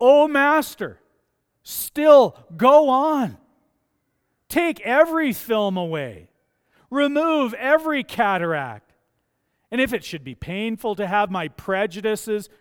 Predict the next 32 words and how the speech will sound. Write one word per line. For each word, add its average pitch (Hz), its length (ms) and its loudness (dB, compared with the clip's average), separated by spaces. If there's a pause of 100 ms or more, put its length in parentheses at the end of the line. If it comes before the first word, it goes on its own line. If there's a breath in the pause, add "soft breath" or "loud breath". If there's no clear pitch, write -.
(160)
cut 180 280 -6
away 190 640 -4
or 117 160 -10 (180 soft breath)
burnt 208 560 -2
out 202 280 0
of 202 40 -4
my 185 240 -6
eyes, 208 720 -6 (600)
yet 240 520 -2
do 262 280 2
it, 208 120 -2
Lord. 135 460 -14 (640)
Do 285 280 0
it 254 160 4 (120)
until 240 680 0
I 214 160 0
can 202 260 -6
see 220 640 -8 (180 soft breath)
in 214 180 -4
the 202 80 -4
clear 220 460 -2
light 196 280 -2
of 185 80 -8
the 175 140 -4
Holy 175 280 -6
Spirit 170 640 -8 (220 soft breath)
and 196 160 -8
shall 208 340 -2
be 190 200 -6
fit - 540 -6 (240 soft breath)
to - 240 -10
enter 202 500 -4